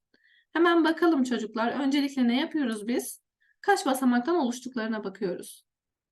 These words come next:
Şu sayı beş basamaktan oluşuyor. Şu sayı da beş basamaktan oluşuyor. Şu sayı dört basamaktan oluşuyor. Bu sayı da altı basamaktan oluşuyor.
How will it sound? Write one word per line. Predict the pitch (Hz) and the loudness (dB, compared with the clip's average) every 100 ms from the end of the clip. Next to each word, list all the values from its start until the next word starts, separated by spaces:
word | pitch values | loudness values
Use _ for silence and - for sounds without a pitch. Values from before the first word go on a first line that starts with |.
| _ - | _ -20
Şu | - 453 | -10 -4
sayı | 392 269 233 311 | 0 2 2 2
beş | 269 - | 0 0
basamaktan | 285 294 285 285 285 294 | -2 -2 0 -2 -2 -2
oluşuyor. | 285 285 - 294 294 302 _ _ _ _ _ _ _ _ _ | -2 -4 -4 -4 -2 -6 _ _ _ _ _ _ _ _ _
Şu | - 403 | 0 0
sayı | - 311 277 285 | 2 2 4 4
da | 294 226 | 2 2
beş | 233 - | 0 -2
basamaktan | 294 233 247 254 269 285 | -6 -2 0 0 0 -2
oluşuyor. | 277 277 - 285 277 302 - _ _ _ _ _ _ - | -2 -4 -2 -2 0 -2 -8 _ _ _ _ _ _ -10
Şu | - 392 | -2 0
sayı | - 269 240 214 | 2 2 2 0
dört | 220 - 302 | -4 -4 -2
basamaktan | 285 311 294 294 - 311 | -2 0 -2 -2 -2 -2
oluşuyor. | 302 294 - 311 294 302 330 _ _ _ _ _ _ _ _ - | 0 -2 -2 -2 0 -2 -6 _ _ _ _ _ _ _ _ -2
Bu | 370 | 0
sayı | 359 269 240 | 2 2 2
da | 330 | 2
altı | - 294 294 330 | 4 2 2 0
basamaktan | 320 311 277 247 - 240 | 0 0 0 0 0 0
oluşuyor. | 214 185 - - - | 0 -2 -4 -6 -6